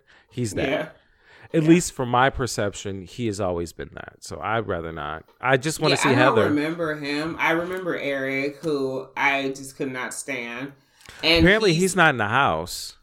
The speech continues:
Speaker 2: First, yeah, for some reason, he's not gonna be in the house. But the way that he said it, he's like, "It'll all be revealed soon." So I'm thinking that he just said it's somebody he just was not fucking with.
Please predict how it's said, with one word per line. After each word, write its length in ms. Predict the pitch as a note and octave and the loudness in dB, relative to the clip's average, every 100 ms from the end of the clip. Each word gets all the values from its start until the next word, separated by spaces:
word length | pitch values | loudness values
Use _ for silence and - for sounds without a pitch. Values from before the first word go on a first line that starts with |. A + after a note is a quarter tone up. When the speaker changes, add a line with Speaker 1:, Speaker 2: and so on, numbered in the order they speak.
| _ | _
Speaker 2:
First, 360 | - G#3 G3+ G#3 | 0 2 2 2
yeah, 200 | F#3 E3+ | 2 2
for 140 | F3 | -2
some 260 | E3+ F#3 F#3+ | -4 -4 -4
reason, 320 | F#3 E3 E3 | -4 -4 -4
he's 220 | E3 E3 | -4 -4
not 220 | E3 D#3 | -4 -4
gonna 200 | D3+ D#3 | -4 -4
be 140 | D#3 D3+ | -4 -4
in 100 | D3 | -4
the 80 | D3+ | -4
house. 360 | D3 D3+ D#3 | -2 -2 -2
But 240 | D#3+ D3+ D#3 | -2 -2 -2
the 100 | D#3 | 0
way 220 | D#3+ E3 | 2 2
that 260 | D#3+ D#3 | 2 0
he 380 | D#3 - E3 D#3+ _ | -4 -8 -8 -8 _
said 340 | - - D#3+ D3 | -14 -4 -2 0
it, 260 | D#3+ E3+ E3 | -2 -2 -6
he's 200 | E3 D#3+ | -8 -6
like, 260 | C#3+ D3 - | -6 -6 -4
"It'll 220 | F3 E3+ | 0 2
all 220 | D#3 E3 | 4 4
be 120 | D#3+ | 2
revealed 460 | C#3+ C#3 D3 C#3 C3 | 0 0 0 0 -2
soon." 360 | - D#3 D3+ D3+ | -4 -4 -4 -6
So 120 | D3 | -6
I'm 140 | C#3+ | -4
thinking 260 | D3+ D3 C#3+ | -4 -4 -4
that 120 | C#3 | -2
he 100 | D3 | -2
just 200 | C#3 C#3+ | -4 -6
said 180 | C#3+ C3 | -4 -4
it's 120 | C3+ C#3 | -4 -6
somebody 320 | C#3+ C3 C#3 | -4 -4 -4
he 120 | C#3+ | -4
just 160 | A2+ C3+ | -6 -10
was 120 | C3+ | -10
not 180 | C3 A2+ | -10 -10
fucking 280 | G#2+ G2 F2 | -10 -10 -12
with. 200 | A2 A2 | -12 -14